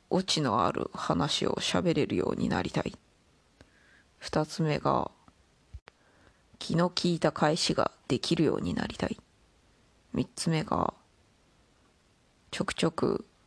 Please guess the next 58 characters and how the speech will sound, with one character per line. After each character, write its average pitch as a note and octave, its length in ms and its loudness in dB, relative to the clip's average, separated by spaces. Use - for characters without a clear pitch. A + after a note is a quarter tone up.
ぼ E3 220 4
ー - 20 4
っ F3 120 -18
と - 100 0
す - 160 0
る G2 120 2
時 - 160 -2
間 D3+ 200 2
を - 380 -4
作 - 160 -2
っ - 40 0
て - 220 0
み D#3 160 0
よ A#2+ 320 0
う - 40 -20
と - 120 -2
い - 200 0
う E2 40 0
三 D3+ 280 0
つ - 120 -12
で - 80 0
ご - 160 -2
ざ - 80 0
い - 60 -4
ま - 140 -2
し - 120 -6
た G3 100 -2
ね。 - 280 0
一 - 240 -2
つ G3+ 120 -2
目 G3 120 4
と E3 120 -2
二 D#3 280 -2
つ - 160 -4
目 D#3 140 2
は C#3 360 0
結 - 200 -8
構 E3 140 4
ぼ E3 200 2
ん F3 140 0
や F3 160 2
り - 100 -4
し - 180 0
た - 240 -2
目 - 200 -2
標 - 240 -2
で、 - 300 -4
達 - 200 -2
成 F3 340 2
度 - 140 2
が - 140 2
よ D#3+ 120 2
く - 160 -6
わ - 80 0
か - 140 -2
ら - 160 0
な G#3 100 -4
い。 - 80 -14